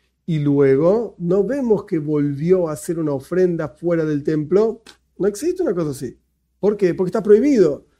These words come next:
Pero esta es la, la cuestión. Si el profeta dice que ahora, en es-, para esta circunstancia específica está permitido, entonces le,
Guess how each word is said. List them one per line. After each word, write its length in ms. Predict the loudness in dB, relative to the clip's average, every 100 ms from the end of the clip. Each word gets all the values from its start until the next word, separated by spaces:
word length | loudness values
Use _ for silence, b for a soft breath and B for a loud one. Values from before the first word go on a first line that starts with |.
| _ -12
Pero 180 | -8
esta 260 | -2 0 0
es 60 | 0
la, 200 | 0 0
la 140 | -2
cuestión. 420 | -4 -2 -4 -6 _ _
Si 160 | -4 -2
el 120 | -2
profeta 600 | -6 -8 -2 0 0 -2
dice 240 | -2 -4
que 160 | -6 -6
ahora, 920 | -6 -6 0 2 4 4 2 2 0 -2
en 120 | 2
es-, 280 | 6 6 4
para 220 | -2 2
esta 380 | 4 2 0 -8
circunstancia 800 | -6 -10 -2 -2 -2 -6 -4 -4
específica 520 | -6 -10 -10 -10 -14
está 220 | -12 -10
permitido, 720 | -6 -6 0 0 2 2 0 -6 b -4
entonces 380 | -2 -2 -4 -2
le, 240 | -2 -4